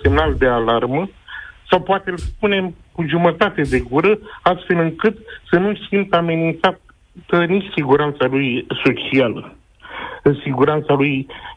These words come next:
a familiei lui, a copiilor lui, pentru că, până la urmă, el trebuie să meargă acasă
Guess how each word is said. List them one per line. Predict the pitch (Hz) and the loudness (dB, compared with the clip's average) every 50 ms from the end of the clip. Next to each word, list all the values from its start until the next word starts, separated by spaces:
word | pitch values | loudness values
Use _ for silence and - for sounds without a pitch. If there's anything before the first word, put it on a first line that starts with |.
| - 131 131 | 2 2 4
a | 120 123 | 2 2
familiei | 131 - 131 131 135 160 196 185 165 156 156 147 135 | 2 2 2 2 4 2 2 2 2 0 0 0 2
lui, | 135 143 143 131 | 2 4 4 4
a | 123 | 2
copiilor | - - - 110 104 - 151 151 147 143 135 135 127 123 | 0 0 -4 -4 -2 0 0 0 2 4 4 2 2 0
lui, | 123 131 135 | -2 -4 -2
pentru | 131 - 143 131 131 139 | 0 0 0 2 2 0
că, | 135 - | 0 0
până | 139 - - 151 147 | -2 2 2 2 2
la | 139 | 2
urmă, | 139 143 147 | 0 0 2
el | 143 139 | 2 2
trebuie | - - 131 - - | 0 -2 -2 0 2
să | 139 | 2
meargă | 127 131 139 135 - 127 | 4 2 2 2 2 0
acasă | 120 - - 151 180 - - - 127 | 0 2 2 0 0 0 0 -4 -4